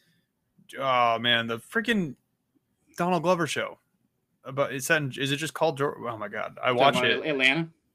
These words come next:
Speaker 1: Atlanta, thank you. I was like, "Georgia?" <laughs>
Speaker 2: Georgia?
Speaker 1: What is the name of this show?
Speaker 2: Yeah, I mean,
Speaker 1: That's close.
Speaker 2: pretty much Atlanta is, is Georgia. The rest of Georgia is nothing. No one cares about it.
Speaker 1: That's true.
Speaker 2: Uh, yeah, so he's great.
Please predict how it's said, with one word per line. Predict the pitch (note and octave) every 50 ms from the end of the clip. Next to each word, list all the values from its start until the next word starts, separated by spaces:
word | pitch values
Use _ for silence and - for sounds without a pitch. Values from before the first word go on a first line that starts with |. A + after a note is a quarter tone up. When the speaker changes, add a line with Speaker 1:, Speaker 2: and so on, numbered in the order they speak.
| _ - -
Speaker 1:
Atlanta, | C3+ C3 C#3+ D3+ C#3 B2 A2 G#2+
thank | - D3 D3+ C3+ -
you. | A#2+ G#2+ G#2+
I |
was | A#2+ B2 C3+
like, | A#2+ G#2+ G#2
"Georgia?" | G2+ - A#2 C3 D#3 E3+ B3 C#4 C#4 B3 - - - - - -
<laughs> | - - - C5+ C5+ C5+ - B5+ - - - -
Speaker 2:
Georgia? | C#3+ F3+ A3 C4 C#4 C#4+ C#4+ D#3+
Speaker 1:
What | D3 D#3 E3
is | E3+ D#3+
the | E3+ E3+
name | D#3+ D#3+ D#3+ E3+ E3 D3+
of | C3+ C#3
this | C#3 C3+ - C3+ B2+ - -
show? | - - - D#3+ - C#3+ - - - - - - - _ _ _ _ _ _ _ _ _ _ _ -
Speaker 2:
Yeah, | - - - - _ -
I | B2+
mean, | A#2 A#2+ A#2
Speaker 1:
That's | A2+ -
close. | - G#2 - - - - -
Speaker 2:
pretty | - G#3+ G3
much | F3 D#3 C3 - -
Atlanta | D3 C#3 C3 B2+ B2 A#2+ A#2+ A2+
is, | G#2 G2+ G2 F#2 F2 - - -
is | - G2+ F2+ F2
Georgia. | - F#2 F2 F2+ F2+ F2
The | G2
rest | A2+ A2+ - -
of | F#2+
Georgia | F2 F2+ F2+ E2+ E2+ E2+ E2+
is | F2 F2 - -
nothing. | F2+ - - - - - - _ _
No | - - G2
one | - -
cares | - D2+ D2 - -
about | - - -
it. | - _ _ _ _ _ _ _ G#3 F#3+
Speaker 1:
That's | D3+ B2+ A#2 - -
true. | - - A2+
Speaker 2:
Uh, | A#2 A2+ G#2+ F#2 - - _ _ _ _ _ _ _ _ -
yeah, | - C3+ A#2+ A2+
so | A2 A2+
he's | A2 C#3 E3 E3+ E3 D3
great. | D#3+ E3 E3 D#3+ E3+ E3 -